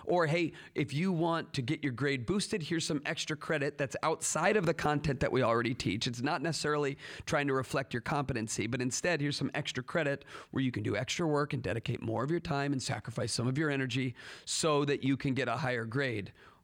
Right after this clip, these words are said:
Which, again, that's part of the traditional model, and yet extra credit doesn't demonstrate mastery of the material. It demonstrates either your work ethic, it might demonstrate your,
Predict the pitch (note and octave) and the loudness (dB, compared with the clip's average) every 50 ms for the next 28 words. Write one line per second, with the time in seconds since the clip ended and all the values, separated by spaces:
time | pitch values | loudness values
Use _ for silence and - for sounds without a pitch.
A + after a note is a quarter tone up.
0 | - - B2+ B2+ - - B2 C3 E3+ F#3 D#3 C3+ C3 C3 C3 - - - - D3 | -6 -4 -4 -2 -2 -2 0 2 2 2 2 2 0 0 -2 -6 -6 -2 0 2
1 | C3+ D3+ D3 C3 C#3+ - - D3 D#3 D3+ - - C3 C3+ C#3 D3 E3+ G3 F3+ C3+ | 2 2 2 0 -2 -2 -2 -2 -2 0 0 0 0 0 2 2 2 2 2 2
2 | B2 C3 B2 - - - - - - C3 C3 B2+ B2+ A2 F#2 C#3 - - - C#3 | 2 0 0 -4 -8 -18 -12 -4 0 2 2 2 2 2 0 0 -2 -2 -2 -4
3 | - - - E3 D3+ D3 D3 D3 C#3 A#2 A#2+ C#3 C#3 C#3+ C3 B2+ C#3+ C3+ C#3 C#3 | -4 -2 0 2 2 2 2 0 0 0 0 2 2 2 2 2 2 2 0 0
4 | - - - - - - - C#3 C3+ C3 B2+ B2+ - - - B2 B2 A#2+ - - | -4 -8 -20 -14 -6 -2 0 0 2 2 0 0 0 -2 -2 -2 -2 -2 -2 0
5 | A#2 A#2+ A#2+ B2 A#2 - - A#2+ A2+ G#2 G#2 G#2 G2+ G#2 F#2+ - - C#3+ C#3+ B2+ | 0 0 0 0 -2 -2 -2 -2 -2 0 0 -2 -2 -2 -2 -2 -2 0 0 0
6 | A2+ A2 A2+ A2 - - A2 B2 A#2 A#2+ A#2+ A2+ - - - A#2 A2+ G#2 G2+ - | 0 0 0 -2 -2 -2 -2 -2 0 0 0 0 -2 -2 -4 -4 -4 -4 -4 -6
7 | - - - - - - - - - _ _ _ _ _ - _ - A#2 A#2 A#2 | -10 -14 -14 -18 -20 -20 -20 -20 -20 _ _ _ _ _ -12 _ -2 -2 0 0
8 | A2 F#2 D#2+ D#2 E2 D#2+ D2 G2 B2 A#2+ - - D3 C#3+ D#3+ D3+ - - - - | -2 -2 -2 -2 -2 -2 -2 -2 -2 -2 0 -2 -2 0 -2 -4 -4 -6 -12 -20
9 | - _ _ _ _ _ - - A2 G2+ E2+ G2 G#2 G#2 A2 A#2 A#2+ B2 A#2+ - | -20 _ _ _ _ _ -8 -6 -4 -4 -2 -2 -2 0 0 0 0 -2 -2 -2
10 | B2+ A#2+ B2+ A#2+ A#2+ A#2+ A#2+ A2+ - - - - B2 A#2 A2 G#2 G2 - - - | -2 0 0 2 2 0 0 0 0 -2 -2 -2 -2 -2 -2 -2 -4 -4 -8 -12
11 | _ _ _ - A2 A2 G2+ G2 F#2+ F#2 F2 E2 E2+ A2+ | _ _ _ -4 -2 0 0 0 0 0 0 -2 -4 -6